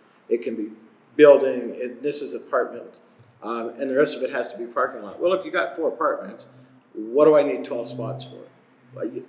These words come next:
I'm not using my land to make money, and that's why I bought it. We need a code that allows us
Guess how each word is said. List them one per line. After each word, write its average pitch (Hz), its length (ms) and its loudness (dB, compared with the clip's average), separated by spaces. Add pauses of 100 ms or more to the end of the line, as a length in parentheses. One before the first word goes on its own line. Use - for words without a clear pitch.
(200)
I'm 139 140 -2
not 175 320 0
using 156 340 -2
my 123 140 -4
land 127 500 -2
to 120 100 -10
make 117 260 -10
money, 120 240 -12
and 107 120 -14
that's 120 180 -10
why 117 220 -6
I 104 60 -4
bought 113 340 -8
it. 85 60 -10 (440)
We 135 120 2
need 240 180 4
a - 80 -6
code 139 280 0
that 127 100 -4
allows 131 500 0
us 127 480 -4